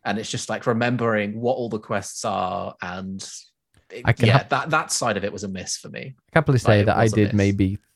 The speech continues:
Speaker 2: three side quests during the whole thing because they just give you some X P candy or something crap. That's never
Speaker 1: Hmm.
Speaker 2: anything really useful, so I just skipped them.
Speaker 1: Yeah, I, I did. I tried to do all of them, and it got to a point where I was so overwhelmed with the number of them that I had,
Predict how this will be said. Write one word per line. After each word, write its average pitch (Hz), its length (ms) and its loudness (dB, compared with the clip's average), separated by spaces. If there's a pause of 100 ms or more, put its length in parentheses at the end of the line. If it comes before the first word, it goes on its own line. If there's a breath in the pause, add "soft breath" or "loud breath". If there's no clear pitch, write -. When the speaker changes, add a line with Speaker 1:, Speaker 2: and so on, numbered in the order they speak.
Speaker 2:
three 101 440 2
side 92 340 0
quests 95 300 2
during 95 220 0
the 92 100 0
whole 95 160 0
thing 92 340 0
because 110 240 2
they 135 80 4
just 143 240 2
give 131 160 0
you 101 80 0
some 95 380 2 (180)
X - 200 -14
P 104 180 0
candy 92 500 2
or 87 140 2
something 98 320 -4
crap. 87 260 -2
That's - 160 -4
never 104 280 6
Speaker 1:
Hmm. 104 40 -6 (260)
Speaker 2:
anything 95 460 2
really 92 240 4
useful, 92 400 0
so 85 360 -2 (420)
I 110 60 2
just 90 120 -2
skipped - 260 -2
them. 98 140 -8 (680)
Speaker 1:
Yeah, 143 120 -12 (100)
I, 147 220 0
I 156 100 4
did. 170 320 4
I 143 100 0
tried 170 340 -2
to 139 80 -6
do 104 180 -2
all 92 160 -4
of - 80 -18
them, 71 320 -10
and 104 120 -4
it 123 80 -4
got 139 160 2
to 113 100 -2
a - 20 -4
point 123 240 0
where 107 160 -2
I 98 80 0
was 113 180 -6
so 113 360 0
overwhelmed 104 680 -2
with 107 140 -10
the 107 40 -12
number 98 240 -8
of 104 100 -8
them 104 160 -8
that 104 100 -2
I 95 80 -2
had, 104 340 -4